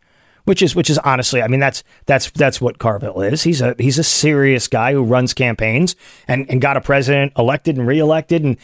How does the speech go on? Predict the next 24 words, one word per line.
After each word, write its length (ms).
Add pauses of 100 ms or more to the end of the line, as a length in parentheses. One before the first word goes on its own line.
(180)
has 140
had 180
huge 320
impacts 500
during 280
the, 180
the 120
political 420
fights 320
in 80
this 200
country, 460 (280)
uh, 120
both 300
in 240
this 160
century 500
and 160
the 60
prior 340
one. 160 (680)
But 160
my 280 (240)
gosh, 800